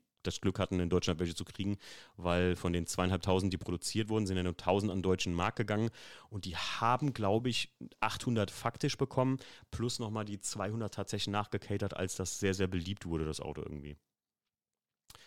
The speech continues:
Stell den Class zwei mal für fünfundzwanzig K rein und zeig mir den auf dem Tisch. Oh, Martin, du machst mir echt Kopfweh, Alter.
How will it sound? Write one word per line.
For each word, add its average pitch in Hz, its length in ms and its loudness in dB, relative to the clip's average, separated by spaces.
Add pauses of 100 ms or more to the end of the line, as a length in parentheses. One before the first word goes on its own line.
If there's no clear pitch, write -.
Stell 98 160 2
den 101 60 2
Class 98 180 2
zwei 104 260 2
mal 98 220 -2
für - 120 -12
fünfundzwanzig 101 360 -2
K 98 120 0
rein 98 160 2
und 92 80 -2
zeig 95 220 -2
mir 98 60 -2
den 92 120 -4
auf 87 140 -8
dem 90 100 -6
Tisch. - 240 -6 (160)
Oh, - 300 -8
Martin, - 280 -8 (540)
du 110 200 -2
machst 113 260 2
mir 107 100 4
echt 101 120 0
Kopfweh, - 320 0
Alter. 90 280 0